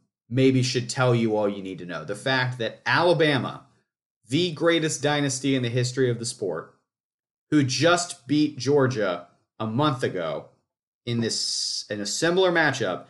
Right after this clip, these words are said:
the fact that Alabama is ranked number one by playoff seeds and the lower seeded Georgia, ranked number three,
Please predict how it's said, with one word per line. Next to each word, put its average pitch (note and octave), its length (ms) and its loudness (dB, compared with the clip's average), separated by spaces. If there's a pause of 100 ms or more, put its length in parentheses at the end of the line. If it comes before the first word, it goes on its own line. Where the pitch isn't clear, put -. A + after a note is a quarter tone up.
(320)
the A#2 80 -2
fact E3 300 0
that E3 100 2
Alabama D3+ 540 2
is B2+ 240 -2
ranked B2+ 500 -4 (560)
number C#3+ 460 2
one A#2 640 0 (120)
by A2+ 160 2
playoff B2 440 0
seeds F#2+ 480 -6
and A2+ 200 -2
the A2 100 -2
lower C#3+ 440 2
seeded C3+ 460 0
Georgia, A2+ 720 0
ranked A#2 300 -4
number A2+ 260 -4
three, C#3+ 720 0